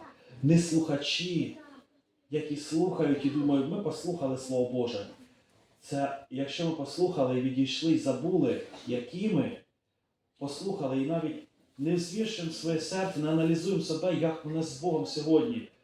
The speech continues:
як ми сьогодні з Богом віднос-, відносини, то написано, що ми,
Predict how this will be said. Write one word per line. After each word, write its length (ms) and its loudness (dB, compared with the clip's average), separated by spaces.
як 360 0
ми 80 2
сьогодні 280 -2
з 140 -6
Богом 360 2
віднос-, 500 -2
відносини, 600 -4
то 480 0
написано, 640 -2
що 220 -4
ми, 400 -2